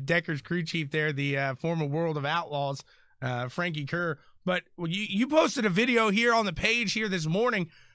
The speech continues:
I was watching that as I was having my coffee, and man, that was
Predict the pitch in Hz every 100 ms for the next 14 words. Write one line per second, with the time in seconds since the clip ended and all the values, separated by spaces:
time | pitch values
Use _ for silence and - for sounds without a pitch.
0 | _ - 254 311 196 233 233 - 196 202
1 | 269 262 - 180 196 185 165 208 196 170
2 | 156 202 247 214 190 180 160 - _ _
3 | 208 240 262 226 269 302 196